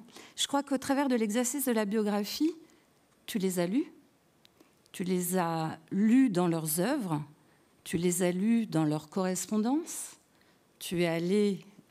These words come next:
te déplacer pour aller rechercher des lieux, des documents, des archives. Et c'est par ce biais que tu rentres avec ce livre dans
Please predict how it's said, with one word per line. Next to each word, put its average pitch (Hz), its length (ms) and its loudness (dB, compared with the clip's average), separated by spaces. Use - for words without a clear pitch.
te 185 100 -4
déplacer 247 880 0
pour 175 200 -10
aller 160 240 -4
rechercher 175 760 -4
des 156 180 0
lieux, 185 480 2
des 160 160 -2
documents, 170 760 2
des 156 280 -6
archives. 247 600 0
Et 208 100 -4
c'est 240 160 0
par 247 200 0
ce - 180 -4
biais 214 540 2
que 208 100 -2
tu 202 200 -2
rentres 196 560 -2
avec 233 280 -2
ce - 180 -2
livre 175 480 -6
dans 302 500 0